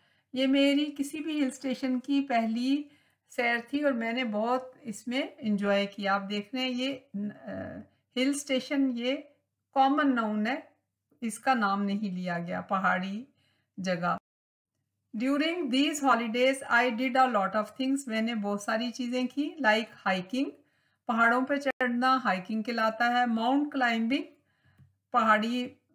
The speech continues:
स्टीप पहाड़ पे रस्सियों की मदद से चढ़ना माउंट क्लाइंबिंग कहलाता है। And camping,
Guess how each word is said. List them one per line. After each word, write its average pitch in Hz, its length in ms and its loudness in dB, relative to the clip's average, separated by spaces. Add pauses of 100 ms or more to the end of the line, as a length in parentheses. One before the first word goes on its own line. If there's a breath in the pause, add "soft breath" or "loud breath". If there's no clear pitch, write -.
(260)
स्टीप 294 420 -2
पहाड़ 220 320 4
पे 247 260 0
रस्सियों 247 520 -2
की 240 100 -4
मदद 196 280 -2
से 202 200 -8
चढ़ना 190 440 -4
माउंट 196 440 -2
क्लाइंबिंग 247 420 0
कहलाता 233 440 0
है। 220 260 -2
And 226 200 -4
camping, 247 560 0